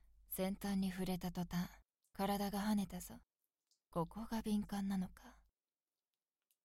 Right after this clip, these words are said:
ではここだけいじめてやろう。先っぽを、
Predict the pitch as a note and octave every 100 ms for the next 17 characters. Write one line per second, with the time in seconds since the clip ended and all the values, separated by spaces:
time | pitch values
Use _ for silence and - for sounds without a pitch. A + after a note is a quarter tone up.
0 | _ _ _ - - A3+ A3+ G3 - F#3+
1 | G#3+ G#3+ - G#3+ G3 G#3+ G#3 G#3 G3+ G3
2 | F#3+ G3 - - _ _ _ _ _ _
3 | _ _ _ - F3+ E3+ F3 E3+ - E3